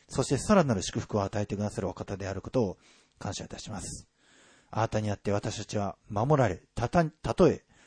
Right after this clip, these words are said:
間違いを犯しても、あなたが弁護してくださることを感謝いたします。どうかこれからあなたがお語りください。このしもべの唇を清め、またこれに預かる一人一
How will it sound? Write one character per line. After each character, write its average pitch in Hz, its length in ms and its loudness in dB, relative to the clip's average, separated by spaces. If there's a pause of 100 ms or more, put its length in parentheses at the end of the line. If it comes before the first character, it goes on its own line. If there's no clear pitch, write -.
(140)
間 90 140 -6
違 104 260 -4
い - 20 -4
を 90 60 -4
犯 110 160 -2
し - 60 -8
て 101 80 -6
も、 85 180 -12 (1040)
あ 120 100 -2
な 101 80 -2
た 101 120 -2
が 95 160 -2
弁 165 180 12
護 117 100 4
し - 60 2
て - 80 -4
く 95 40 -2
だ 95 100 -2
さ - 100 -6
る 92 100 -2
こ - 100 -8
と 117 100 4
を 90 140 2 (920)
感 101 160 -4
謝 113 100 -8
い 95 60 -6
た - 140 -12
し - 80 -10
ま 87 100 -10
す。 - 200 -14 (500)
ど 104 100 0
う - 20 0
か 87 140 -6
こ - 100 2
れ 113 80 4
か 110 120 2
ら 104 260 2
あ 117 120 0
な 127 100 4
た 120 100 0
が 117 140 4
お 95 40 4
語 110 120 -2 (100)
り 101 80 0
く - 80 -6
だ 98 100 2
さ 107 140 2
い。 95 140 0 (840)
こ 113 120 -4
の 113 80 0
し 123 100 -2
も 117 140 4
べ 117 80 0
の 117 100 4
唇 107 460 2
を 101 60 2
清 - 280 2
め、 95 160 -2 (420)
ま 95 140 -2
た - 120 -2
こ 117 140 2
れ 120 60 4
に 117 100 4
預 - 200 0
か 131 80 4
る 131 220 6
一 - 220 2
人 - 20 8
一 147 60 6